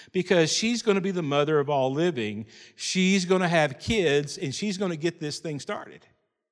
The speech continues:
What a faith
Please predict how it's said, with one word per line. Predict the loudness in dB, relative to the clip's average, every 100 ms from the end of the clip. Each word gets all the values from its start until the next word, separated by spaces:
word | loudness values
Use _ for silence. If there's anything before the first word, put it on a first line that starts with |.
| _ _ _ _ _ _ _ _ _ _ _ _ _ _ _ -8
What | -4 -4
a | -6 -12 -8
faith | -4 -4 -8 -16 -20 -20